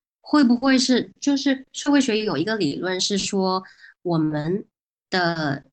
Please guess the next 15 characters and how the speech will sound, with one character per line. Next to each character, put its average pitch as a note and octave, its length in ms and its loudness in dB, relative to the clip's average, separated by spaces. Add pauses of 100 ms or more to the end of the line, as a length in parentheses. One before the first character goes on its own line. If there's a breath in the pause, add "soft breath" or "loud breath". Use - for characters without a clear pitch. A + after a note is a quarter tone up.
(100)
意 B3+ 240 4
识 - 560 -2 (400)
和 - 160 -2
想 G3 320 -2
法 E3+ 220 -2
决 E3 160 -2
定 G#3+ 240 -2
我 F3 40 0
们 - 100 0
的 D#3+ 80 -6
行 E3+ 460 -4
为 E3 240 -4
是 F3 240 -2
什 - 200 -4
么， - 260 -12